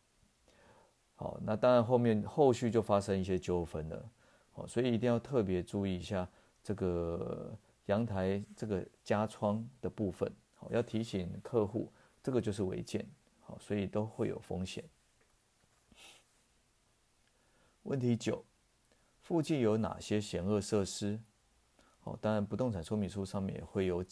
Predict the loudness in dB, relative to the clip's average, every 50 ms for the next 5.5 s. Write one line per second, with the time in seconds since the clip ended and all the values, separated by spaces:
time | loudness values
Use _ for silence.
0 | -12 -18 -18 -18 -12 -6 -2 0 0 0 0 -2 -6 -6 -6 -6 -6 -10 -10 -12
1 | -12 -16 -12 -12 -8 -4 -2 -2 0 0 -4 -4 -2 0 0 0 2 2 2 2
2 | 0 0 -8 -16 -20 -20 -20 -20 -20 -20 _ _ -6 -6 -2 0 2 2 2 2
3 | 0 2 0 0 -2 0 2 2 2 2 0 -4 -10 _ _ _ _ _ _ _
4 | _ _ _ _ _ _ _ _ _ _ _ _ 0 2 2 2 2 0 0 0
5 | 0 0 0 0 2 2 2 2 0 -2